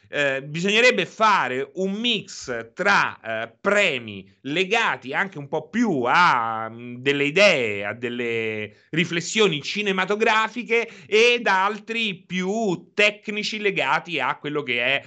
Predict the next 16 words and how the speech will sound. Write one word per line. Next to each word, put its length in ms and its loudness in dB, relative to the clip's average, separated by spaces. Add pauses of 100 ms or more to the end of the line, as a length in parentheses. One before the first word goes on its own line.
(200)
eh, 300 2
il 160 -6
gameplay 560 -2
e 120 -4
tutte 280 -6
le 80 -2
sue, 520 0 (200)
ehm, 1200 -4
tutte 200 -6
le 100 0
sue 480 2
varianti. 880 2
Ecco, 320 -2
questo 360 -2
puoi 140 -8
fare. 420 -8